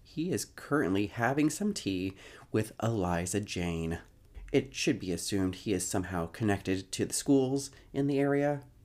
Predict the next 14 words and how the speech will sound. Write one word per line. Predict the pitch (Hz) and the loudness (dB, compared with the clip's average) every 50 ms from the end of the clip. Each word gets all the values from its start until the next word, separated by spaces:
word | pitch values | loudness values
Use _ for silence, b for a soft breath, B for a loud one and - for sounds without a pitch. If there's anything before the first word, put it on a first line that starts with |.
| - - - - - - | -20 -20 -20 -20 -20 -18
possibly | - - 87 85 - - - 85 90 | -6 -4 -2 -2 -2 -4 -4 -4 -4
superintendent. | - - 92 - 87 90 90 87 95 107 104 101 101 104 104 - B B B B B B B B - - - | -2 -2 -2 -2 0 0 0 2 2 2 4 4 4 2 2 -2 B B B B B B B B -18 -8 -4
I | - 107 101 | -2 -2 -2
don't | 87 - - | -2 -4 -6
know. | 67 62 - - - - - | -8 -10 -10 -14 -20 -20 -8
They | - - 123 | -2 0 2
haven't | 120 135 139 143 143 120 | 2 2 4 4 2 2
said. | - 156 185 156 - - 98 - B B B B B B B B B B B B - | 2 0 0 0 -2 -4 -8 -10 B B B B B B B B B B B B 0
Mister | 135 190 339 - - - - 120 | 0 0 2 -2 -4 -2 0 0
Williams | 107 98 98 110 104 80 76 71 76 - 87 | 2 2 2 2 2 0 -2 -4 -4 -4 -4
is | 90 87 - - | -6 -6 -6 -6
in | 127 135 147 | -4 -2 -2
the | 117 87 87 - 87 | -2 -2 -2 -2 -2
area | 98 101 95 87 80 67 64 55 - - | 0 0 0 0 0 -2 -4 -6 -8 -12